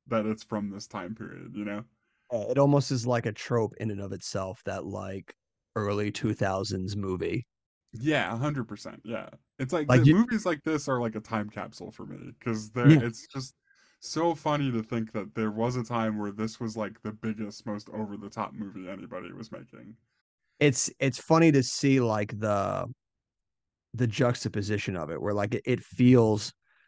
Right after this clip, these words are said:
Speaker 2: so scaled back compared to what we see today,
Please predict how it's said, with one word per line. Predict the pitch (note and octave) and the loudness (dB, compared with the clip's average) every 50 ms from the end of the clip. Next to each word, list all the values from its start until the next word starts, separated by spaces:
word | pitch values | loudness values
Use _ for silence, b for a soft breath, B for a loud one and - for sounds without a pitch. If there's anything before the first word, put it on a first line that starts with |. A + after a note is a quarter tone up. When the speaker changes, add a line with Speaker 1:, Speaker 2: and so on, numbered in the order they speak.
| _ _ _ - | _ _ _ -14
Speaker 2:
so | - - - - C3+ B2 B2 A2+ | -10 -4 0 4 6 6 6 4
scaled | - - - B2+ A#2+ A2+ A2 G#2 | 2 0 0 2 2 2 2 2
back | G#2 G#2+ G#2 G#2 G2+ - _ - | 0 0 0 0 -2 -6 _ -8
compared | - G#2+ F#2+ - A2 G2+ G2 | -6 -6 -4 -2 -2 -2 -2
to | G2+ G2 | -2 -2
what | G2+ G2 D2+ C#2 | -2 -4 -4 -4
we | G#2 G#2 | -6 -6
see | - - - G#2 G2 | -4 -4 -4 -4 -4
today, | - - G2+ F#2 F#2+ F#2 F#2 F#2 A2+ B2+ B2 | -2 -4 -2 -2 -2 -2 0 0 -2 -2 -4